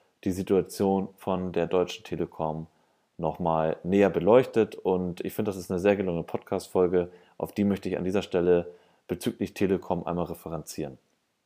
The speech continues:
Dann würde ich sagen, gehen wir auch weiter zum, zur Wochenmitte, zum Mittwoch. Und hier habe ich mal wieder das leidige Thema Bayer mitgebracht.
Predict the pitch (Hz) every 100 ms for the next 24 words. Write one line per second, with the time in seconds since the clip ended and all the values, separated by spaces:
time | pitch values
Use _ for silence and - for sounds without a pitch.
0 | _ _ _ _ - 117 135 123 117 120
1 | 113 110 101 101 95 107 117 76 - 104
2 | 104 - - 90 90 - _ _ _ -
3 | 101 123 104 120 139 147 147 - - _
4 | _ _ - 101 139 - 156 147 - -
5 | _ _ _ _ _ _ - 104 107 101
6 | - _ _ _ _ - 113 113 123 -
7 | 104 101 101 98 92 107 101 110 107 101
8 | - 107 98 85 85 87 107 139 120 -
9 | 110 98 101 104 - -